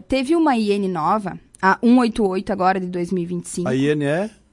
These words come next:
Speaker 1: É uma instrução normativa.
Speaker 2: Instru-,
Speaker 1: Então,
Speaker 2: instrução
Speaker 1: é
Speaker 2: normativa.
Speaker 1: uma instrução normativa do I N S S, né? O número dela é um oito oito de dois mil e vinte e cinco. Te-, tiveram algumas mudanças nessa I N, tá? Uma delas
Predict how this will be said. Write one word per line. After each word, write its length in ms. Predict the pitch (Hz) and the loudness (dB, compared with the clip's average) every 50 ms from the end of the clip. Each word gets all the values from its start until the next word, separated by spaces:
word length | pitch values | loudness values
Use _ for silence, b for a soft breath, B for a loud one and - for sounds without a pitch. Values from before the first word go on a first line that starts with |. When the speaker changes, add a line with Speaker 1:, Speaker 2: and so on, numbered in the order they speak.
| b b b b b b b b b b b - | b b b b b b b b b b b -2
Speaker 1:
É 380 | 220 226 226 226 226 220 214 - | 0 0 2 2 0 -2 -2 0
uma 160 | 247 240 240 | 2 2 2
instrução 340 | 240 - 254 262 - 285 277 | 2 0 -2 -2 0 2 4
normativa. 600 | 294 302 302 302 330 339 339 - 254 202 170 170 | 4 6 6 4 4 2 2 0 0 0 -2 -4
Speaker 2:
Instru-, 220 | 165 - - - - | -8 -12 -14 -14 -8
Speaker 1:
Então, 200 | - 233 226 220 | -4 -2 -2 0
Speaker 2:
instrução 180 | 226 226 226 226 | 0 0 0 2
Speaker 1:
é 140 | 226 226 220 | 0 0 0
Speaker 2:
normativa. 320 | 220 - 233 220 208 202 | -2 -2 -4 -4 -4 -4
Speaker 1:
uma 120 | 226 220 220 | -4 -4 -4
instrução 300 | 214 - 233 - 254 233 | -6 -8 -8 -8 -6 -6
normativa 440 | 233 226 240 233 233 - 233 247 247 | -6 -4 -6 -6 -6 -6 -6 -4 -2
do 100 | 226 233 | 0 0
I 80 | 226 | 0
N 120 | 226 233 247 | 0 -2 -2
S 180 | 254 - - | -2 -2 -4
S, 280 | - - 190 - - 196 | -4 -6 -8 -10 -8 -8
né? 260 | 175 170 196 254 - - _ _ | -6 -4 -4 -4 -6 -8 _ _
O 60 | 226 | 4
número 240 | 226 226 226 220 214 | 4 4 4 4 4
dela 200 | 220 214 214 220 | 4 4 6 6
é 20 | |
um 100 | 220 233 | 4 4
oito 240 | 226 220 220 - 247 | 2 0 2 2 2
oito 240 | 214 214 226 - 262 | 4 4 2 2 0
de 100 | 240 269 | 0 2
dois 180 | 247 247 254 247 | 2 2 4 4
mil 80 | 254 | 4
e 40 | 247 | 4
vinte 180 | 233 262 285 285 | 4 2 0 0
e 40 | - | -2
cinco. 380 | - 240 196 180 - - - _ _ B B B B B B B B B - | -4 -4 -4 -6 -8 -14 -20 _ _ B B B B B B B B B 0
Te-, 180 | - 294 302 | 2 2 2
tiveram 300 | 285 269 - 277 254 277 | 2 2 4 4 6 6
algumas 320 | 285 285 277 285 294 294 269 | 6 4 4 4 2 4 4
mudanças 840 | 302 339 370 294 262 240 240 240 262 285 - - 392 392 - - | 4 4 4 4 4 2 4 2 2 0 0 -2 -4 -4 -6 -6
nessa 380 | - 240 214 208 214 - - - | -4 -2 0 0 0 0 -2 0
I 240 | 226 202 175 170 170 | 0 0 0 -2 -2
N, 260 | 190 220 302 370 - - | -2 -2 -2 -2 -4 -4
tá? 320 | - 185 175 185 214 - - _ _ | -2 2 2 2 2 0 -2 _ _
Uma 260 | 247 262 320 403 403 | 0 0 2 2 0
delas 680 | 285 208 185 180 185 214 277 269 180 190 - - - - | 0 -2 -4 -2 -2 -2 -2 -2 -4 -6 -8 -12 -14 -16